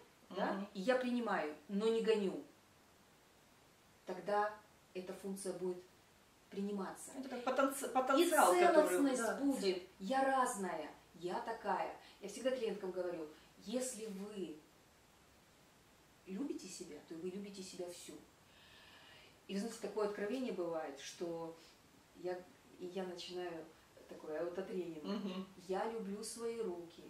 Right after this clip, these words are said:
Speaker 1: я люблю свои ноги, я люблю свой живот, всю себя, э, лицо и так далее. То есть, э,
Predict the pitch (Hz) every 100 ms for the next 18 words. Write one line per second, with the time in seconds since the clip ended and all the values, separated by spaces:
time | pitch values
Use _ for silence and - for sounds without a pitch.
0 | - - 170 170 190 196 202 208 - 208
1 | 208 190 170 160 156 - - - - 170
2 | 190 202 226 214 247 247 233 240 208 226
3 | 190 175 175 175 - - - - 226 254
4 | 277 262 240 185 180 180 170 - - -
5 | - 175 170 220 254 - - 226 208 185
6 | 185 - - - - - - - 220 220
7 | 185 160 147 - 190 - - 202 190 -